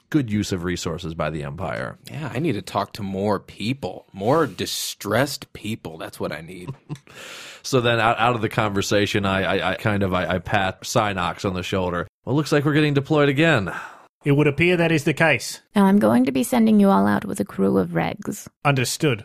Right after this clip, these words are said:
Speaker 3: Why was the squad I requested not assigned to this mission?
Speaker 4: Rancor Squadron has been deployed to Utapau,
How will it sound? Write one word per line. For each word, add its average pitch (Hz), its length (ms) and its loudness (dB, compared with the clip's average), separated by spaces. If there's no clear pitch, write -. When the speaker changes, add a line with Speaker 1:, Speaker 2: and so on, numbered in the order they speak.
Speaker 3:
Why 156 120 4
was 170 160 2
the 151 60 0
squad 170 320 2
I 151 40 4
requested 143 520 0
not 131 160 2
assigned 123 320 0
to 131 80 2
this 117 160 -2
mission? 202 320 0
Speaker 4:
Rancor 220 540 4
Squadron 233 600 0
has 254 200 0
been 220 140 4
deployed 220 420 2
to 254 60 -2
Utapau, - 640 0